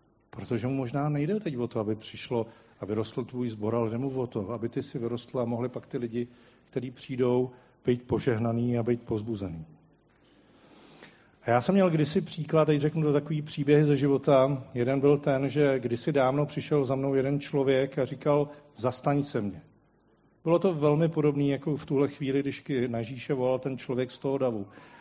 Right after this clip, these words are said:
A říkal: "Jestli se mě nezastaneš," tak v uvozovkách říkal: "Pro mě nejsi prostě ten člověk, kterým bych chtěl jít dál." A já jsem tehdy věděl, že stojím před určitým klíčovým rozhodnutím, protože jsem věděl,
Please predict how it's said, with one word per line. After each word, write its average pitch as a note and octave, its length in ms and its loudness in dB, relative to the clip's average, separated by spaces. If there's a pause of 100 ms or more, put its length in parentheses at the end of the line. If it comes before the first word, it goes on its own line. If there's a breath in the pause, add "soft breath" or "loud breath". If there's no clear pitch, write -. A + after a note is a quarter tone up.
(120 loud breath)
A A#2+ 80 -6
říkal: D3 320 2
"Jestli C#3 240 0
se E3+ 140 2
mě E3+ 140 0
nezastaneš," D3 920 0 (1080 soft breath)
tak A#2 140 -4
v - 80 -10
uvozovkách B2+ 580 2
říkal: B2 440 2
"Pro A#2+ 260 0
mě B2+ 220 0
nejsi B2 720 0
prostě A#2+ 380 -6
ten B2 220 -4
člověk, A#2 440 -2
kterým A2 300 -6
bych A2 120 -2
chtěl A2+ 200 -6
jít G#2+ 120 -6
dál." F2 340 -4 (1700 soft breath)
A A2+ 60 -2
já A#2+ 120 6
jsem F3+ 180 0
tehdy E3 280 4
věděl, D3+ 380 2
že D3+ 120 -2
stojím D3+ 340 -2
před D3 200 -4
určitým D#3 400 -2
klíčovým D3+ 440 -2
rozhodnutím, C#3+ 640 0
protože C#3 360 0
jsem C#3+ 320 -4
věděl, G2+ 800 -2